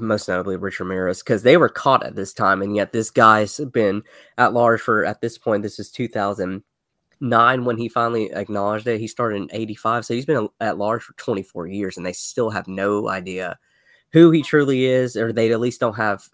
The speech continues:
um, enough evidence to find out who their man is. So, yeah, they are under an intense pressure to figure out who this man is, especially from that community.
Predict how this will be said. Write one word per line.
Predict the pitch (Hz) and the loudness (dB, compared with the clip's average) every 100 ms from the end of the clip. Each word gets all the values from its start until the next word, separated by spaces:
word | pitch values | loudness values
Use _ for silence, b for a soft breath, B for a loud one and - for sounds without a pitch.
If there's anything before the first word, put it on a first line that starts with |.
| - | -8
um, | 104 95 - | -6 -6 -8
enough | 117 110 - | -4 -4 -2
evidence | 113 107 104 98 - | -4 -2 -2 -2 -6
to | 101 | -10
find | - 107 98 | -8 -6 -4
out | 92 65 | -4 -6
who | 95 | -10
their | 85 78 | -12 -12
man | 90 90 92 | -12 -12 -12
is. | 92 - | -12 -6
So, | 92 | -4
yeah, | 92 87 113 | -4 -8 0
they | 123 147 | 2 4
are | 120 110 | 2 0
under | 110 107 101 92 104 _ _ _ _ - | -2 -4 -2 -2 -4 _ _ _ _ -10
an | 107 - | -8 -6
intense | 107 101 - 120 - | -6 -4 -2 -4 0
pressure | 123 113 110 | 0 0 -2
to | 104 | -8
figure | - 110 104 | -6 -2 0
out | 90 | -2
who | 104 | -4
this | 98 95 | -6 -8
man | 101 90 87 | -8 -8 -6
is, | 92 92 | -8 -8
especially | 95 110 104 104 | -4 -4 -2 -4
from | - 92 | -6 -6
that | - - | -8 -8
community. | 92 85 - - 62 | -14 -16 -18 -18 -20